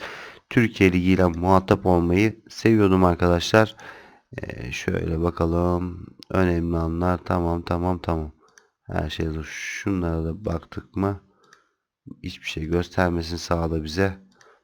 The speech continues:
Tamam. Evet, bakalım maçımıza başladık. Nefto'yla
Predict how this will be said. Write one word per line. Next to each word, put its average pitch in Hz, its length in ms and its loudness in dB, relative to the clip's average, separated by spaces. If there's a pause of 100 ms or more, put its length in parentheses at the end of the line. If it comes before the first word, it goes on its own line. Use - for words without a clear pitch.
(160)
Tamam. 85 680 0 (560)
Evet, 92 440 0
bakalım 92 320 -2
maçımıza 90 500 -2
başladık. 98 640 0
Nefto'yla 104 1040 4